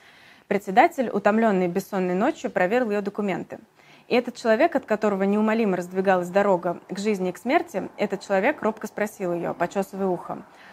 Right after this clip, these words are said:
'У меня дочке двадцать лет, мадемуазель, вы не согласитесь давать ей уроки?'" И, э, мне кажется, что вот этот короткий эпизод, э, он может, э, э, может говорить о, о том, что, э,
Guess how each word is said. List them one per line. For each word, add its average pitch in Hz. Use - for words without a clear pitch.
'У 208
меня 220
дочке 254
двадцать 202
лет, 320
мадемуазель, 196
вы 196
не 196
согласитесь 202
давать 185
ей 196
уроки?'" 190
И, 247
э, 226
мне 247
кажется, 269
что -
вот 240
этот 240
короткий 226
эпизод, 247
э, 185
он 240
может, 220
э, 185
э, 180
может 202
говорить 196
о, 180
о -
том, 233
что, 196
э, 117